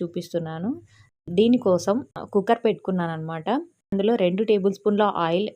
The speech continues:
ఆ, వేసి ఆయిల్ కొంచెం వేడైన తర్వాత అందులో జీలకర్ర, ఒక చెక్క, లవంగాలు, అలాగే మరాఠీ మొగ్గ, బిర్యానీ ఆకు, ఇలాచీ, ఒకటి కట్ చేసిన ఉల్లిపాయ ఒకటి వేసి ఉల్లిపాయ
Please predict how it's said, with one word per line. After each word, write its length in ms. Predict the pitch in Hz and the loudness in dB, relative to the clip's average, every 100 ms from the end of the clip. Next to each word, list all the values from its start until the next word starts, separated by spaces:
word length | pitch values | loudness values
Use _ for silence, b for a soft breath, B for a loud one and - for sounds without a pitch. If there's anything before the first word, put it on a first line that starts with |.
| 196 | -4
ఆ, 80 | 170 165 | -2 0
వేసి 360 | 165 170 170 285 381 B B B - | 0 0 0 -4 -4 B B B -2
ఆయిల్ 240 | 208 247 | 2 2
కొంచెం 400 | 247 226 220 220 | 2 0 0 0
వేడైన 320 | 180 180 190 | 2 2 0
తర్వాత 360 | 190 180 175 170 247 190 | -2 -2 -2 -4 -4 -2
అందులో 320 | 180 185 254 269 | -2 0 -2 -2
జీలకర్ర, 500 | 185 190 185 185 180 247 349 B B B B _ _ _ - | -4 -2 -2 -2 -2 -2 -4 B B B B _ _ _ -8
ఒక 160 | 196 202 202 | -6 -2 -2
చెక్క, 260 | 190 - 190 262 349 - | -2 -2 0 0 -4 -6
లవంగాలు, 760 | 196 180 175 185 180 180 175 220 - 190 | -2 0 0 -2 0 0 2 0 0 -2
అలాగే 420 | 175 170 170 233 311 | -2 -2 0 -2 0
మరాఠీ 440 | 208 180 185 185 | -2 -2 -2 -2
మొగ్గ, 440 | 202 180 165 190 247 | -2 -2 -4 -4 -2
బిర్యానీ 600 | 190 175 170 180 180 185 | -4 -4 -2 -2 -2 -2
ఆకు, 400 | 170 165 - 262 349 b b b b b _ _ _ _ _ _ _ | -4 -6 -4 -4 -4 b b b b b _ _ _ _ _ _ _
ఇలాచీ, 580 | 190 208 202 214 233 262 202 | 2 4 2 0 -4 -4 -4
ఒకటి 260 | 196 202 202 | -4 -4 -4
కట్ 240 | 202 185 214 | -4 -4 -6
చేసిన 200 | 208 202 | -4 -4
ఉల్లిపాయ 480 | 185 175 185 202 202 | -4 -4 -4 -2 -2
ఒకటి 320 | 180 180 190 | -4 -6 -4
వేసి 400 | 175 170 165 247 339 - - - _ 208 | -2 -4 -4 -6 -6 -16 -20 -20 _ 2
ఉల్లిపాయ 360 | 220 226 220 | 4 6 6